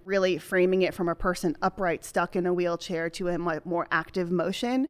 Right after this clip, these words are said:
And I think it was those two things combined when I realized that, like, I had an opportunity and a responsibility as a marketer for destinations to be more proactive in that space.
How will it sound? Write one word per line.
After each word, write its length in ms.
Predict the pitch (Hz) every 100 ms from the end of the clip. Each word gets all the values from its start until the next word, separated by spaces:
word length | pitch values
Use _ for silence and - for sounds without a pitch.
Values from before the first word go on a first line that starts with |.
| - 214
And 380 | 208 202 208 -
I 140 | 220
think 380 | - 302 302 330
it 120 | 285
was 280 | 247 220 190
those 300 | 180 202 208
two 220 | - 220
things 320 | 220 196 202
combined 560 | - 196 180 185 190 190
when 120 | 190
I 80 | 175
realized 640 | 175 175 180 185 185 175
that, 240 | 175 175 -
like, 240 | 175 170
I 180 | - 190
had 200 | 233 208
an 120 | 180
opportunity 760 | 180 175 175 - 190 185 180 -
and 180 | 180 185
a 60 |
responsibility 1160 | 180 180 - 165 170 165 180 180 175 175 165 165 - - -
as 160 | 170 180
a 60 |
marketer 560 | 165 175 190 196 175 175
for 160 | 170
destinations 920 | 165 175 - 180 180 185 - 175 175 -
to 260 | 208 170
be 380 | 170 185 185 190
more 340 | 180 175 170
proactive 800 | 165 185 170 147 160 - - 170 165
in 100 | 147
that 240 | 98 -
space. 480 | - - - -